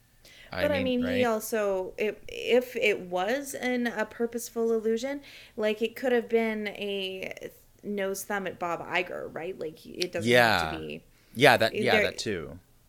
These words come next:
Speaker 2: it, there, I think there very easily could be something to that, like, Tim Burton has a bone to pick idea. I, like, I, we'll never know, but, like, that's
Speaker 1: Mm-hmm.
Speaker 2: really interesting.
Speaker 1: Yeah, and, uh, yeah, but I think just a lot of it had to do with just, like, how, becau-, because, because he has, because, um,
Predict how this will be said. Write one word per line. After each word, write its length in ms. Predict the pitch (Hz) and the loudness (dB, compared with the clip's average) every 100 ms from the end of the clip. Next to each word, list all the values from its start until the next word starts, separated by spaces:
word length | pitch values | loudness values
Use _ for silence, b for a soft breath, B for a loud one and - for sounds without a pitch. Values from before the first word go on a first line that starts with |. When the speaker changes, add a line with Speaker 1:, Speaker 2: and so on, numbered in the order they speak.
| - | -2
Speaker 2:
it, 220 | 233 233 | -2 0
there, 160 | 262 | 0
I 80 | 254 | 0
think 180 | 262 226 | -2 -6
there 100 | 175 | -6
very 160 | 170 165 | -8 -8
easily 260 | 165 170 | -8 -8
could 240 | 160 175 165 | -6 -8 -8
be 100 | 180 | -8
something 380 | 175 156 160 160 | -10 -12 -12 -12
to 100 | 160 | -10
that, 220 | 156 151 | -10 -10
like, 280 | 156 151 - _ _ _ | -12 -12 -18 _ _ _
Tim 220 | - 190 170 | -10 -10 -8
Burton 280 | 156 143 | -10 -10
has 200 | 170 160 | -12 -12
a 20 | 165 | -10
bone 240 | 160 156 | -10 -10
to 60 | 170 | -12
pick 420 | 175 147 - - _ _ _ - | -12 -14 -16 -20 _ _ _ -10
idea. 320 | 170 156 143 | -8 -8 -8
I, 120 | 143 | -8
like, 220 | 160 160 - | -8 -10 -10
I, 60 | |
we'll 260 | 165 170 175 | -10 -6 -6
never 220 | 151 131 | -6 -8
know, 320 | 131 190 180 | -4 -2 -2
but, 180 | 156 - | -2 -6
like, 140 | 131 104 | -8 -6
that's 160 | 98 | -4
Speaker 1:
Mm-hmm. 60 | 95 | -2
Speaker 2:
really 180 | - 117 | -4 -6
interesting. 520 | 175 160 - - - - _ | -10 -12 -14 -14 -16 -20 _
Speaker 1:
Yeah, 500 | 107 110 95 87 85 - | 0 2 2 0 -4 -4
and, 320 | 107 104 104 | -4 -2 2
uh, 320 | 104 101 98 127 | 4 4 2 0
yeah, 200 | 170 104 | -2 2
but 120 | 104 | 2
I 80 | 113 | 0
think 180 | 135 | -2
just 220 | 120 - 110 | -6 -6 -2
a 40 | |
lot 160 | 98 101 | 0 0
of 80 | |
it 120 | 95 87 | -2 -2
had 120 | 98 | -6
to 60 | - | -6
do 140 | 92 | -6
with 120 | 90 | -6
just, 160 | 87 - | -6 -6
like, 140 | 85 | -6
how, 280 | - 85 85 B B B B B _ - | -6 -6 -6 B B B B B _ 0
becau-, 400 | 117 - 120 110 | 2 6 4 6
because, 520 | 120 - 117 120 113 | -2 4 4 4 0
because 340 | 113 104 113 | -6 -2 -2
he 80 | 117 | -2
has, 340 | 110 107 - - | 0 0 0 -4
because, 520 | - 98 104 95 92 | -8 -6 -4 -4 -4
um, 560 | 95 87 87 82 80 | -2 -2 -4 -10 -14